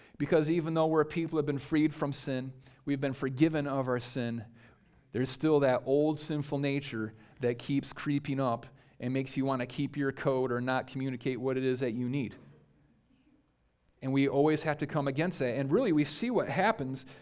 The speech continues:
in Genesis chapter three sixteen. When sin comes into the world, we see that this is how it affects human relationships, and especially the marriage. Genesis three sixteen says, "Your desire," and this is God speaking to Eve,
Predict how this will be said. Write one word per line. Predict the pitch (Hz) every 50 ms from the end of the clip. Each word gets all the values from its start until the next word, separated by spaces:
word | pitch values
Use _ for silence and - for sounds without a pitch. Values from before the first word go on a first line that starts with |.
| - -
in | 147 147 143
Genesis | 135 165 170 180 165 170 170 165
chapter | - - 175 165 165 170 156
three | - 175 160
sixteen. | 156 160 - - - - - - 202 143 113 - - - - - - -
When | - 156 151
sin | 151 - - 220 220 208
comes | 196 202 208 185 175 156
into | 190 185 - 180
the | 160 160
world, | 156 170 185 175 160 143 143 131 117
we | 139 151 156
see | 151 - - 185 175
that | 156 143 131 123
this | 151 175 190 180 - -
is | - 151 143
how | - 165 156 160 156
it | 151
affects | 143 - - 156 151 147 - -
human | - 143 - 165 156 151 143 135
relationships, | 135 135 143 156 151 - - 117 - 131 - -
and | 131
especially | 123 - - 147 147 - 143 135
the | 131
marriage. | 127 139 135 120 110 113 - - - - - -
Genesis | - 165 165 175 170 185 180
three | - - 190 190
sixteen | - - 185 - - - 185 180
says, | 175 - 165 156 139 123
"Your | 147 160 180 190
desire," | 190 220 202 165 190 165 156 151 151
and | 151
this | 156 -
is | 160 151
God | - - 147 156 160
speaking | - - - 170 151 170 156
to | - -
Eve, | 151 131 120 120